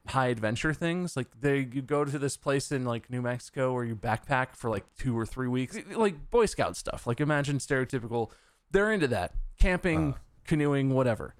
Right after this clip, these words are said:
Speaker 1: Me and Normie friend let the Eagle Scout boys plan our little trip. So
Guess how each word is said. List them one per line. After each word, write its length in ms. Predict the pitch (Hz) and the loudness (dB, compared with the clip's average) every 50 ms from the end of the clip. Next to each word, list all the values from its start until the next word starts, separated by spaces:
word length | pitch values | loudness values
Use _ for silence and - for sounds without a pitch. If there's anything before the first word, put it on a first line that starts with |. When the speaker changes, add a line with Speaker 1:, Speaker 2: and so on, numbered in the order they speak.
| - - _ - - | -20 -20 _ -8 -2
Speaker 1:
Me 260 | 131 135 156 185 202 214 | 0 2 2 4 2 2
and 100 | 208 202 | 2 4
Normie 360 | 196 202 208 196 185 165 143 | 4 4 4 4 2 2 2
friend 400 | - 139 120 113 110 113 110 123 - | 2 2 2 2 0 -2 -4 -6 -2
let 300 | 120 123 143 147 - - | 2 2 2 2 2 0
the 60 | 156 156 | 0 0
Eagle 280 | 156 165 156 160 143 | 2 2 2 2 2
Scout 340 | - - - 139 123 110 107 | 2 0 2 2 2 2 2
boys 480 | 113 117 110 107 104 101 104 - - - - _ - | 2 2 2 2 2 0 -2 -4 -8 -12 -14 _ -2
plan 320 | - 160 147 147 156 156 | 2 2 4 4 4 2
our 140 | 147 143 143 | 2 2 2
little 180 | 139 139 135 135 | 2 2 0 0
trip. 420 | 110 - - - 117 92 - - - - _ _ _ _ _ _ _ | -2 -6 -6 -4 -4 -4 -4 -6 -10 -10 _ _ _ _ _ _ _
So 540 | - - - 202 202 208 208 208 202 - | -4 2 4 4 4 6 4 4 2 0